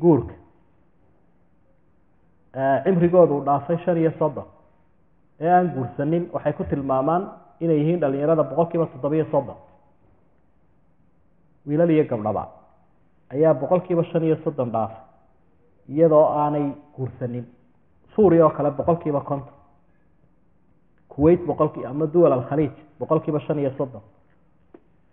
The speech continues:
Een, meelaha qaarkood aad bay u badan yihiin, sida Jazaa'ir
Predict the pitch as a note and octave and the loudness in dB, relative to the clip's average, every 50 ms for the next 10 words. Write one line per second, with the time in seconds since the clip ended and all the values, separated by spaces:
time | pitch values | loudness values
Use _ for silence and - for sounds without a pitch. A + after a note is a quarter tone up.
0 | _ _ _ _ _ _ - B2+ C#3+ D3 D3 D3 D3 D3 D3 C#3+ C3 D3 E3+ G3 | _ _ _ _ _ _ -6 -2 0 0 2 2 2 0 -2 -2 -2 0 2 2
1 | G3+ F#3 F3 - - G3+ F#3 E3+ - G3 F#3+ F#3+ F#3 F3 D#3+ D#3 E3+ F3 E3+ D#3+ | 4 4 4 4 4 4 4 4 2 0 2 4 4 4 4 4 4 4 4 4
2 | - D3+ D3+ D#3 C#3+ A2+ F#2+ F#2 - _ _ _ _ _ _ _ _ _ _ _ | 4 2 2 2 0 -2 -6 -10 -16 _ _ _ _ _ _ _ _ _ _ _
3 | _ _ _ _ _ - C#3 D3+ C3+ A#2+ C3 A#2+ A2+ C3 D3+ D#3+ D3+ C3 C3 | _ _ _ _ _ -6 -4 -4 -4 -4 -6 -6 -2 0 0 0 0 0 -4